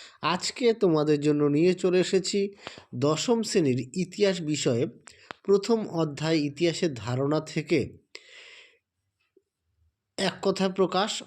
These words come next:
ও দুই নম্বর প্রশ্নের উত্তর তোমাদের উত্তর সহকারে সমাধান কর-, করে নিয়ে চলে এসেছি। চলো দেরি না করে মূল বিষয়ে যাওয়া যাক। দেখো প্রশ্ন মান এক নম্বর, প্রথম প্রশ্ন আছে হকি জাদুকর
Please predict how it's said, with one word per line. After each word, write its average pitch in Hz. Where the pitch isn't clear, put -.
ও 160
দুই 147
নম্বর 180
প্রশ্নের 156
উত্তর 139
তোমাদের 147
উত্তর 190
সহকারে 156
সমাধান 139
কর-, 151
করে 165
নিয়ে 135
চলে 127
এসেছি। 113
চলো 151
দেরি 135
না 139
করে 170
মূল 127
বিষয়ে 127
যাওয়া 101
যাক। 95
দেখো 160
প্রশ্ন 190
মান 196
এক 165
নম্বর, 165
প্রথম 208
প্রশ্ন 202
আছে 170
হকি 147
জাদুকর 170